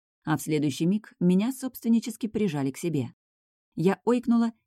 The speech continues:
и недоуменно посмотрела на герцога. Чего это он?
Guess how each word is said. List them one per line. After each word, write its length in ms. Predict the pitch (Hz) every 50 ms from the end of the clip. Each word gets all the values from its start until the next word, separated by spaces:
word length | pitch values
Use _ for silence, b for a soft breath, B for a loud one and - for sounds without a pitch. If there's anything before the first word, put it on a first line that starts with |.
| _ _
и 80 | - 220
недоуменно 560 | 226 214 190 208 202 196 190 202 214 220 226
посмотрела 560 | - 240 - - 214 208 - 143 139 135 139
на 100 | 147 170
герцога. 500 | 160 147 131 123 - - 113 - 123 120 _ _ _ _ _ _
Чего 320 | - - 165 131 147 202
это 200 | 233 233 - 135
он? 260 | 127 131 123 117 120